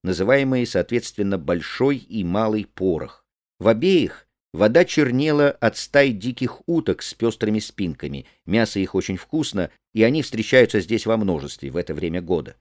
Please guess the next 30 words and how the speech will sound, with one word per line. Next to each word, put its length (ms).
Мосты 640
эти 380
деревянные, 1000
без 240
перил 480
и 120
по 140
ширине 400
едва 320
ли 80
достаточны 720
для 160
того, 220
чтобы 280
по 100
ним 220
мог 200
пройти 360
поезд. 520
Да 100
и 60
то 200
при 160
малейшей 420
случайности 600
он 140
неминуемо 560
полетит 440
в 40
воду. 400